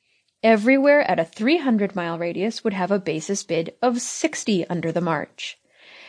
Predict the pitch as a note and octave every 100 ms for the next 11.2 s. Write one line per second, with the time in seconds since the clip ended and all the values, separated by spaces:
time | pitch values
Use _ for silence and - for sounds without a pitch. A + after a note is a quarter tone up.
0 | - - G#3+ - G3+ F3+ F#3 F#3+ G#3 A3
1 | A#3 A#3+ B3 - G3+ G3 G#3 A3 A#3+ -
2 | C#4+ C#4 C4+ A3+ G#3 G3+ F#3+ F#3 F#3 F#3
3 | - - _ _ - C#4 B3 A#3+ A3 F3+
4 | F3+ F#3+ F#3 E3+ E3+ G3+ _ _ - A3
5 | G#3 A3 B3+ A#3 A3 G3 F3 E3+ D#3 D#3
6 | C#3 - - - _ _ _ - A3 -
7 | - G#3 D3+ - - _ _ _ _ _
8 | _ _ _ _ _ _ - - _ G3
9 | G4 - G#3+ G3 G#3 A3+ A#3+ - - G#3+
10 | G#3 A3+ G#3+ G#3 G#3 F#3+ F#3+ G3 F3 -
11 | D3+ D#3+